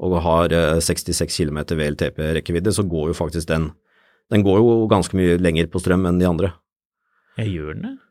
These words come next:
Speaker 2: Den gjør kanskje det?
Speaker 1: Ja, noen kilometer, men den går i alle fall sikkert sånn fire-fem mil når det er vinteren, hvis du ikke kjører helt idiot, og så kanskje han går fem-seks om sommeren hvis du er forsiktig, i stedet for sånn, for det, det,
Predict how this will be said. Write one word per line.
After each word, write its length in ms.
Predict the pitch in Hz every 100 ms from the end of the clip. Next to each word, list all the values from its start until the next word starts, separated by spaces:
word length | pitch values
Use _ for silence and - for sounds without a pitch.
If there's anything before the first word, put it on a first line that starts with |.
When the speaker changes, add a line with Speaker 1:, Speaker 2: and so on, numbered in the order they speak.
| _ 120
Speaker 2:
Den 80 | 101
gjør 140 | 82
kanskje 260 | 113 104 185
det? 40 | 294
Speaker 1:
Ja, 320 | 82 73 82 90
noen 400 | 113 104 95 110
kilometer, 500 | 98 82 92 90 139
men 140 | 131 - - - _ _ _ _ _ _ _ _ _ _ _ _ _ _ -
den 260 | 123 127 104
går 220 | 92 104
i 20 |
alle 160 | 113 90
fall 100 | 113
sikkert 320 | 90 82 98 101
sånn 100 | 98
fire-fem 520 | 113 85 85 - 87
mil 220 | 87 85 95
når 160 | 90
det 80 | 90
er 140 | 85 82
vinteren, 300 | 78 90 95
hvis 120 | 85
du 100 | 90
ikke 120 | 87
kjører 240 | 92 82
helt 180 | 82 80
idiot, 440 | 85 98 123 - -
og 240 | 104 92
så 140 | 90 95
kanskje 240 | 87 90
han 80 | 85
går 160 | 82 78
fem-seks 440 | 85 80 87 -
om 100 | 87
sommeren 240 | 101 78 82
hvis 140 | 82
du 80 | 90
er 100 | 80
forsiktig, 400 | 85 87 - 101
i 80 | 87
stedet 320 | 87 80 82
for 120 | 95
sånn, 180 | 90 90 -
for 100 | -
det, 140 | 117 107 110
det, 140 | 123